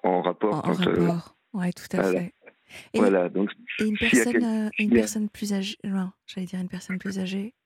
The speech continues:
Speaker 2: parce que s'il faut quinze ans d'écart.
Speaker 1: Non, non, mais là, là, c'est vingt et trente ans même. Parce
Speaker 2: Dites
Speaker 1: que je suis né, on est né en, en, je suis né en
Speaker 2: Soixante-treize.
Speaker 1: soixante-treize.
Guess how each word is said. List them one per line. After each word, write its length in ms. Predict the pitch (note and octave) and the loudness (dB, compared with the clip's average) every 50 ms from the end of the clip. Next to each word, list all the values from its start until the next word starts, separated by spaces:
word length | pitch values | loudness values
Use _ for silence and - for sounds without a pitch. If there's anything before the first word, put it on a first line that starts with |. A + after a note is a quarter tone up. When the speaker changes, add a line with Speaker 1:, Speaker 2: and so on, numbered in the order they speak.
| _ _ _ | _ _ _
Speaker 2:
parce 100 | - - | -12 -8
que 120 | - G3 | -6 -4
s'il 200 | F#3 - - - | -4 -4 -6 -8
faut 140 | - - G3 | -8 -8 -8
quinze 280 | - - G3+ G3+ F#3 G3 | -4 -4 -2 -2 0 0
ans 60 | G3 | 0
d'écart. 540 | F3+ F#3+ - - G3+ G3 G3+ A#3 - - _ _ _ _ _ _ _ _ _ _ _ _ _ _ - - - - - - - _ _ - - - | -2 -2 -4 -4 -4 -4 -6 -6 -10 -14 _ _ _ _ _ _ _ _ _ _ _ _ _ _ -12 -10 -10 -10 -10 -14 -16 _ _ -18 -4 0
Speaker 1:
Non, 220 | - C#3+ E3+ F#3+ G3+ | 2 4 6 6 6
non, 140 | G#3 G3+ C#3 | 6 6 4
mais 120 | G#2 G2+ | 4 4
là, 220 | G#2 G#2+ G#2+ F#2 C#2 - - - - - - | 4 2 2 0 -2 -6 -8 -10 -6 0 2
là, 200 | A2+ A2+ A#2 A#2 - - | 4 4 2 2 -2 -2
c'est 80 | G2+ | 0
vingt 160 | E2+ A2 C3 C#3 | 2 2 2 2
et 100 | C3+ C3 | 2 0
trente 300 | - - A2+ A2+ - D#3+ | 0 -2 -2 0 0 0
ans 100 | D#3 B2+ | 2 2
même. 280 | G2+ F#2 E2+ E2+ F2+ - _ _ _ _ - - - - - - _ _ _ _ _ - | 2 0 0 -2 -6 -10 _ _ _ _ -18 -18 -18 -18 -20 -20 _ _ _ _ _ 0
Parce 140 | - G#2+ | 0 0
Speaker 2:
Dites 120 | - - - | 0 0 0
Speaker 1:
que 180 | - - - - | 0 0 2 0
je 60 | - | -2
suis 160 | - - B2+ A#2+ | 0 2 4 4
né, 200 | A#2+ - - - - - - - - - - | 4 2 2 -2 -4 -4 -2 -2 -2 0 0
on 120 | A2+ A#2+ | 2 2
est 80 | A#2+ A#2+ | 2 2
né 140 | C3+ C#3 C3+ | 2 2 2
en, 80 | G2+ G#2 - - _ - | 0 -4 -10 -14 _ -2
en, 160 | - G2 G#2+ A2+ - | 0 2 2 2 0
je 120 | - G3+ - | 0 2 4
suis 160 | - - B2 | 4 4 2
né 80 | B2 B2+ | 2 2
en 40 | B2+ | 2
Speaker 2:
Soixante-treize. 240 | A#2 G#2+ G2+ A2 | 2 2 0 0
Speaker 1:
soixante-treize. 580 | - A2 G2+ F#2 G2 G2 G#2 G#2 F#2+ F2 D#2 | 0 0 0 0 0 0 0 2 0 -2 -4